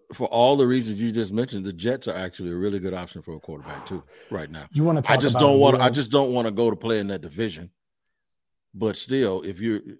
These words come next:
Speaker 1: I mean, if you go to the Raiders, you gotta play against the Chiefs.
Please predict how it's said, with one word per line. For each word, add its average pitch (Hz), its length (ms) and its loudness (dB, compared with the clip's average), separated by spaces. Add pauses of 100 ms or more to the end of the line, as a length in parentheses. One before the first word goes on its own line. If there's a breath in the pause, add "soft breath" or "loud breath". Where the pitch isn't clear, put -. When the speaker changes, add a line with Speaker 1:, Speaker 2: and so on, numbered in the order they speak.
Speaker 1:
I 104 40 -8
mean, 104 200 -4
if 95 80 -6
you 117 80 -6
go 123 120 0
to 110 60 -2
the 101 100 -2
Raiders, 107 260 -2
you 92 60 -10
gotta 98 180 -6
play 107 200 -6
against 90 280 -10
the 80 60 -18
Chiefs. 90 480 -10